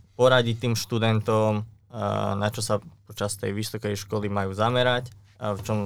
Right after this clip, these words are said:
na čo majú zamakať, aby si ich, a, lepšie zamestnávateľ všimol a medzi tým množstvom tých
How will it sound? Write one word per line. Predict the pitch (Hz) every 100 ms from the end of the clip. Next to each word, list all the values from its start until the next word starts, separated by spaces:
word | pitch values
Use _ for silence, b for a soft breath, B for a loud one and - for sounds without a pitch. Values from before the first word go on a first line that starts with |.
| 107
na | 123 110
čo | 120
majú | 113 110
zamakať, | 101 110 110 107 113 104 104
aby | 101
si | 104 - 107 101
ich, | B B B -
a, | 104 98 101
lepšie | 110 107 110
zamestnávateľ | 101 107 104 113 110 107 113
všimol | 98 - 101 101 127 160 B B B B -
a | 104 98 101
medzi | 104 98
tým | 107 107 101
množstvom | 104 104 - 104 101 95 95 -
tých | 101